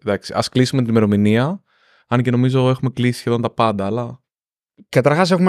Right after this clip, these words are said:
Speaker 2: ένα Docker meetup, το οποίο θα γίνει στο ενδιάμεσο, στις δεκαοκτώ Απριλίου.
Speaker 1: Σωστά. Έχουμε ένα Docker meetup σε δύο εβδομάδες περίπου από τώρα.
Speaker 2: Μμμ, ναι.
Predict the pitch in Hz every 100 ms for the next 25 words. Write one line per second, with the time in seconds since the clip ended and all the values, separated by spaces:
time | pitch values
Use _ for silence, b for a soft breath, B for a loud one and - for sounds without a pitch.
0 | 175 156 156 143 156 160 151 - 127 135
1 | 135 135 127 120 113 95 90 - - 107
2 | 104 98 107 101 101 92 101 - - 101
3 | 95 - - 110 120 110 110 113 113 117
4 | 117 113 104 104 101 113 110 101 107 107
5 | 107 107 - - 101 101 95 104 117 120
6 | - 127 160 196 _ 120 120 190